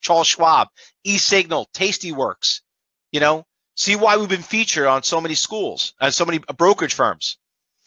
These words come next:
So, are you a monitor? Me, William, and several others here at Cyber Trade University, okay? So this is what I'm gonna do,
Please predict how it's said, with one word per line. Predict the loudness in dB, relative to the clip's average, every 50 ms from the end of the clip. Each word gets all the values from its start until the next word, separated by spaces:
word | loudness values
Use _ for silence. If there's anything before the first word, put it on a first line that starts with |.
| -20 -20 -20 -16 _
So, | -4 0 4 4 4 4 2 -2 _ _ _ _ _ _ _ _ _ _ _ _ _ _ _ _ _ _ _ _ _ _ _ _ _ _ _ _ _ _ _ _ _ _ _ _ 0
are | 2 4
you | 6 6 4
a | 4
monitor? | 4 4 4 6 6 4 4 2 0 -4 -6 -10 -20 _ _ _
Me, | -16 -10 -4 0 2 4 4 4 4
William, | 4 4 4 4 4 4 2 0 -2 -4 _ -2
and | 0 2 2 2 2
several | 0 0 2 2 2 4 4 2
others | 2 2 0 -2 -2
here | -2 -2 -2
at | -2
Cyber | 0 0 0 0
Trade | -2 -4 -8 -6
University, | -6 -6 -6 -4 -4 -6 -6 -8 -12 -14 _ -16
okay? | -8 -2 0 2 0 0 -2 -8 -18 -20 -20 -18 -12 -4
So | 0 2 2 4
this | 4 2 2 2
is | 2
what | 4 4
I'm | 4
gonna | 4 2 2 2
do, | 2 0 -2